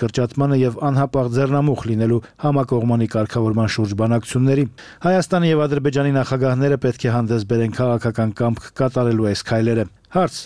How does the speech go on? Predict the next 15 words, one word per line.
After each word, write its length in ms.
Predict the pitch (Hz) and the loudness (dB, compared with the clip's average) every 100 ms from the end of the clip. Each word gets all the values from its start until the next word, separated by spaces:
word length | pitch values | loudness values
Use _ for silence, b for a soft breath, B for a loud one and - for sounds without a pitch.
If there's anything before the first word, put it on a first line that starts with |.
| - | -8
"Երբ 240 | - 220 226 | 0 0 2
է 80 | 131 | -2
պլանավորվում 680 | 123 123 127 127 127 170 160 | 0 0 2 2 2 0 2
ձեր 200 | 131 117 | 2 2
հաջորդ 360 | 143 139 139 117 | 0 2 0 0
այցը 240 | 123 117 123 | -2 0 -2
հակամարտության 800 | 117 123 123 120 127 - 135 135 | 0 0 0 0 -2 0 0 2
գոտի"։ 240 | 147 127 - _ | 0 -2 -4 _
Պատասխան. 540 | - 160 196 - 170 104 - - | -4 -2 0 0 -2 -2 -8 -4
"Թեպետ 360 | 208 208 185 165 | -2 0 2 0
այս 100 | - | 0
պահին 280 | 151 139 120 | 0 0 0
կոնկրետ 380 | 123 120 120 - | -2 0 -2 0
պլաններ 400 | 120 110 107 98 | 0 2 0 0
չունենք, 320 | 120 123 | 0 2